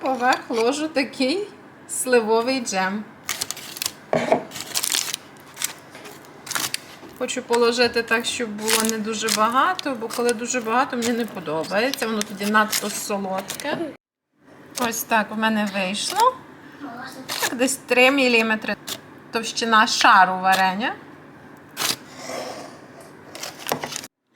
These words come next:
І посипаю вже потертим на грубій терці іншим шматком тіста. Так,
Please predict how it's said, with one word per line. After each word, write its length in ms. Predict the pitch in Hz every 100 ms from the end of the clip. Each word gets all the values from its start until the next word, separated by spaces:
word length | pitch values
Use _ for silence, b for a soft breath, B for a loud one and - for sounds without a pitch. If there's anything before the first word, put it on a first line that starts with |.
| B B B -
І 160 | 440 494
посипаю 960 | 285 277 247 226 240 262 349 330 254
вже 360 | 208 208 220 294 -
потертим 840 | 214 - 214 214 294 - 269 240
на 320 | 208 208 208 208 - - - B B - - - -
грубій 480 | 240 254 254 202 208 -
терці 540 | 214 208 294 - 339 415 - - - - - - -
іншим 440 | 233 247 285 302 302
шматком 840 | - 233 208 - - 214 208 247 - -
тіста. 500 | 180 170 - - 302 - - - - - - - - - - - - - - - - - - - - - - - - - - - - - _ _ _ - - - - -
Так, 200 | 240 190